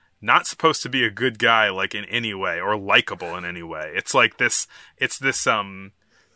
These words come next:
uh, kinda cautionary tale of just, like, you know, don't be like Pinocchio 'cause he sucks, you know? <laughs> Um, <laughs>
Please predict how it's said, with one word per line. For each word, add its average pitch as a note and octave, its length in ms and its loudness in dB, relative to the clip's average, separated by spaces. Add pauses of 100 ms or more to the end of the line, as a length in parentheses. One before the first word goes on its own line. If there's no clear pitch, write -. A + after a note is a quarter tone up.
uh, G#2 280 0
kinda B2 180 0
cautionary A2+ 640 6
tale F#2+ 540 2 (380)
of A2+ 320 4
just, - 280 2
like, G#2+ 400 0 (680)
you A#2+ 140 -10
know, G2 220 0 (280)
don't C3 340 2
be C3 160 2
like A#2 280 4
Pinocchio A2 640 0
'cause - 180 -6
he A2+ 80 -6
sucks, - 640 4 (140)
you A3 180 10
know? A#3 260 8 (140)
<laughs> - 40 8 (880)
Um, D#4 320 8
<laughs> - 60 0